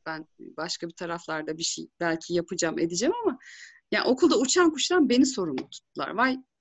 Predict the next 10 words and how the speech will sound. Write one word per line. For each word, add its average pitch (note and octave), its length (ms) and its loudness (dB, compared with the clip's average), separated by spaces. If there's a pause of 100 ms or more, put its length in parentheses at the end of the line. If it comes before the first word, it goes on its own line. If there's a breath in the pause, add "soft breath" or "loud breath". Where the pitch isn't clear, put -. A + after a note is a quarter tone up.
(240)
afiş - 320 -2
asılmış, F#3+ 460 -4
sen A3+ 220 -4
astın. E3 460 -8 (320 soft breath)
Vay G#3 180 0
şöyle A#3+ 340 0
olmuş, G#3 260 -4
sen A#3+ 240 -4
yaptın G#3+ 360 -4
ama C4+ 220 0